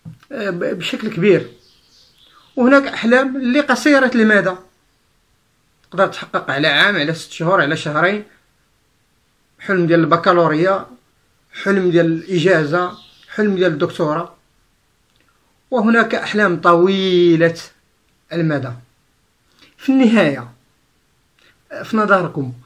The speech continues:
هل تتحقق الأحلام؟ واش هذاك الحلم اللي كتحقق منه، اللي كتحلم به،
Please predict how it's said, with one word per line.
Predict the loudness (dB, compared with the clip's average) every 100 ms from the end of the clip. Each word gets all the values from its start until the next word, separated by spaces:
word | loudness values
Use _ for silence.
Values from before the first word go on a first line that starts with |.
| _ _ _ _ _ _
هل | -4 4 4 4
تتحقق | -2 -6 -6 -4 -2 -2
الأحلام؟ | -2 -6 -4 -4 -6 _ _ _ _ -20 _ _ _ _ _ _ _ _
واش | -4 2
هذاك | 2 2
الحلم | 0 -2 2 2
اللي | 2 0
كتحقق | -2 -4 -8 -12 -10 -10 -6
منه، | -4 -2
اللي | -2 -2
كتحلم | -4 -6 -6 -4
به، | -4 -6